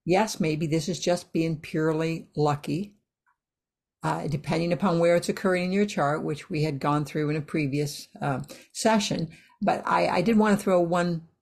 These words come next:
maybe other piece of information that we didn't suggest at that time. And that was this Jupiter Uranus can,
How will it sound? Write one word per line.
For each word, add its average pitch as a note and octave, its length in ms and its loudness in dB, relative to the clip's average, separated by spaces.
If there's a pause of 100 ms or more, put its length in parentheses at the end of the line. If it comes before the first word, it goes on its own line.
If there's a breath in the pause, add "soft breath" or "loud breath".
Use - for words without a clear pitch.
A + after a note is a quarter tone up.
(680)
maybe E3+ 380 2
other F3 200 0
piece D#3+ 300 -6
of D3 80 -8
information D#3+ 580 0
that C#3 140 -2
we D3+ 120 -2
didn't D#3 400 -2 (560)
suggest D#3+ 840 -2
at C#3+ 120 -8
that C#3 180 -6
time. F#3+ 460 -4 (360 loud breath)
And F3 120 0
that A#3 180 2
was F#3+ 320 2
this G#3 280 2 (380)
Jupiter F#3+ 340 0
Uranus E3+ 320 2
can, C#3+ 300 -4